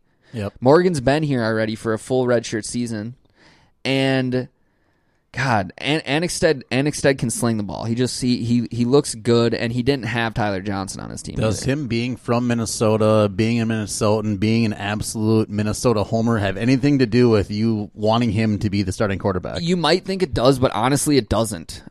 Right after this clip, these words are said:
Speaker 2: I'm just sick of the Gophers losing. Like, I don't give a fuck where he's from. He could be from Mars.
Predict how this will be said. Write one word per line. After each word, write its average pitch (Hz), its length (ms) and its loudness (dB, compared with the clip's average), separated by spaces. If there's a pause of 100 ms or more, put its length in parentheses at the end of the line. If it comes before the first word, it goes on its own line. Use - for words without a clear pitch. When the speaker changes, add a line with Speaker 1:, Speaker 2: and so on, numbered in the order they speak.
Speaker 2:
I'm 131 200 2
just 156 260 2
sick 165 220 2
of 156 100 2
the 135 60 2
Gophers 120 420 6
losing. 113 520 -4 (540)
Like, 135 180 4
I 160 140 4
don't 208 160 4
give 185 220 8
a 180 60 2
fuck 196 340 2
where 175 140 6
he's 202 160 0
from. 120 220 2
He 135 80 0
could 180 120 0
be 196 100 0
from 180 280 2
Mars. 151 580 0